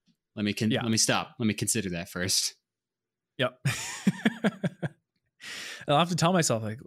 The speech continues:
Speaker 2: "Well, that's what they do. And I don't just do that. I do other things too."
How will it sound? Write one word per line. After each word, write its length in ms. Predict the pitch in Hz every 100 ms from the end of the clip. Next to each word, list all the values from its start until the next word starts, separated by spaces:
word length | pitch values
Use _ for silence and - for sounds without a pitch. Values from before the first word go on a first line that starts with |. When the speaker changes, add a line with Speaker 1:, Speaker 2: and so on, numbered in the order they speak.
| -
Speaker 2:
"Well, 220 | 139 135
that's 280 | 120 170 -
what 180 | 123 117
they 160 | 120 110
do. 480 | - 127 170 - - _ _ _ _ _ _ -
And 640 | 113 110 104 104 101 98 - _ _ _ _
I 220 | 110 175
don't 420 | 143 123 120 90 98
just 420 | 110 110 - 90
do 180 | 123 131
that. 280 | - - - _ _ _ _ -
I 140 | 110
do 140 | 113 117
other 180 | 139 104
things 300 | - - -
too." 200 | 113